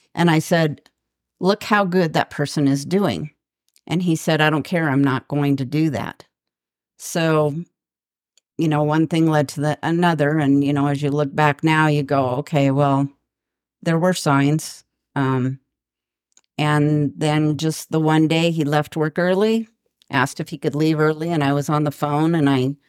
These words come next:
shook my head yes, and then he called later and said he wasn't coming back after lunch and asked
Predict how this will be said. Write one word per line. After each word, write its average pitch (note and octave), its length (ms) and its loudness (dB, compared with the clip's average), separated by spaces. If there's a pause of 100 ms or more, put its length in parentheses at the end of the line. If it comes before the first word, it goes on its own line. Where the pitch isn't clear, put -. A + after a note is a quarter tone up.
(220)
shook - 280 -8
my D#3+ 140 0
head D3+ 220 4
yes, D3+ 440 0
and D3+ 140 0
then D3 100 2
he D3+ 80 0
called D3+ 300 -2
later D3+ 320 2
and C#3+ 200 0
said D3 220 0
he C#3+ 80 0
wasn't D3 320 0
coming D3+ 280 2
back C#3 300 2
after C3+ 300 -2
lunch D3+ 340 0
and D3 100 2
asked C#3+ 460 -2